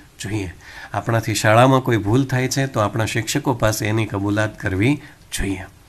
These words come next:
એટલે એમ થયું કે જ્યાં સુધી કબૂલાત નહીં થાય ત્યાં સુધી આત્મશુદ્ધિ થશે નહીં. એટલે વિચાર્યું કે હવે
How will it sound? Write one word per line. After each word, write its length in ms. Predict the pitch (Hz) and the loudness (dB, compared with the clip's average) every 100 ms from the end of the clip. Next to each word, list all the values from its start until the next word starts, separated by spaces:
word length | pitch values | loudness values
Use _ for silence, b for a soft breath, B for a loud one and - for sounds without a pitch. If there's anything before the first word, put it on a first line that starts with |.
| b b b b b - - | b b b b b -18 -10
એટલે 260 | 104 107 | -6 -2
એમ 140 | 104 101 | -2 -2
થયું 380 | 113 143 160 B B - | 4 4 4 B B -10
કે 200 | 117 101 | -4 -4
જ્યાં 420 | - - 110 139 | -4 -2 6 8
સુધી 280 | 170 185 165 | 10 8 6
કબૂલાત 540 | 151 139 147 139 131 123 | 6 8 10 10 6 2
નહીં 220 | 120 120 | 2 2
થાય 400 | 113 110 113 117 B B | 0 2 2 -2 B B
ત્યાં 200 | - 117 | -4 -2
સુધી 300 | 113 110 110 | -2 -2 -2
આત્મશુદ્ધિ 960 | 107 101 - 123 117 104 98 110 101 - b b | 0 -2 0 -4 -2 -4 -2 0 -2 -4 b b
થશે 580 | - 104 - 95 98 110 b b 104 | -8 -6 -2 0 0 -2 b b -4
નહીં. 220 | 95 90 - - b b b b - 110 | -4 -4 -12 -20 b b b b -10 -8
એટલે 220 | 110 110 | -4 -2
વિચાર્યું 640 | 110 113 139 143 156 156 B B - | 0 8 10 10 8 4 B B -4
કે 80 | 110 | 0
હવે 380 | 107 117 135 | 2 6 4